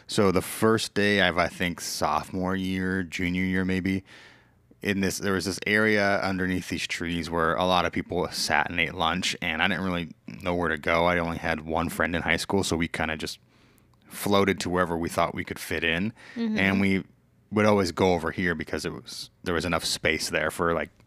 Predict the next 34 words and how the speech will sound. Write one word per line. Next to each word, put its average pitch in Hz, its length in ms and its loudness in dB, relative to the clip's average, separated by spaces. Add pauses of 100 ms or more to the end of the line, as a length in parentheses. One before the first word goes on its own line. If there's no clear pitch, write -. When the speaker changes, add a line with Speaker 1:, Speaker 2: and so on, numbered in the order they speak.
(140)
Speaker 1:
anybody 85 440 0
who's 78 200 -4
a 85 60 0
loner 80 400 -2
could 78 320 -8
go 82 160 -2
sit 85 240 -2
over 82 140 -2
there 78 160 0
and 76 80 -2
not 78 200 -4 (600)
feel 82 340 -2
weird. 82 300 0
Anyway, 90 320 0
we 117 120 2
went 117 280 2
over 82 140 0
there. 80 240 -2 (200)
First 160 300 2
day 123 80 4
of 117 80 0
school, 98 380 0
there 104 120 -2
was 107 140 2
some 135 120 2
other 143 180 2
guys 117 560 2 (220)
sitting - 300 0
with 110 140 2
us 104 160 0
too 107 320 4
who 98 260 4 (600)
my 107 380 4
friend 98 580 2